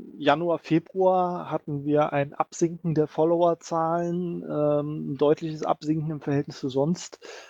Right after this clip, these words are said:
Ähm, das kann man darauf zurückführen, dass wir, ähm, Trump-kritische Sachen drin hatten. Ähm, und zwar, äh, hatte ich da mal nachgefragt, speziell bei den Leuten, die das kritisiert haben.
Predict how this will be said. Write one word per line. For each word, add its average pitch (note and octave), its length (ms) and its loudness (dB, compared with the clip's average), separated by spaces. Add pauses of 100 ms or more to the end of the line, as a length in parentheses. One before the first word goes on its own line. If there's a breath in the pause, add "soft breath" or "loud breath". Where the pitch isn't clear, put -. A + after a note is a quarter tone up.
(140)
Ähm, D3+ 840 0 (340)
das - 460 -2 (160)
kann D#3 240 -2
man D#3+ 260 2
darauf D3 460 -4 (100)
zurückführen, D3+ 640 0
dass C#3+ 320 0
wir, C3+ 720 2
ähm, C3 600 -4 (380)
Trump-kritische D#3 760 0
Sachen D3 340 2
drin D#3 260 -2
hatten. D#3+ 400 -2 (460 loud breath)
Ähm, D3 1080 0 (220)
und D3 460 -2
zwar, C#3 920 4
äh, - 20 -4
hatte C3+ 220 -6
ich C#3 120 -10
da C3+ 140 0
mal C3 240 -2
nachgefragt, C3+ 540 -2
speziell C#3 280 0
bei B2+ 100 2
den C3 100 -4
Leuten, C3 220 0
die C3 100 -2
das - 160 -16
kritisiert B2 500 0
haben. D#3+ 300 0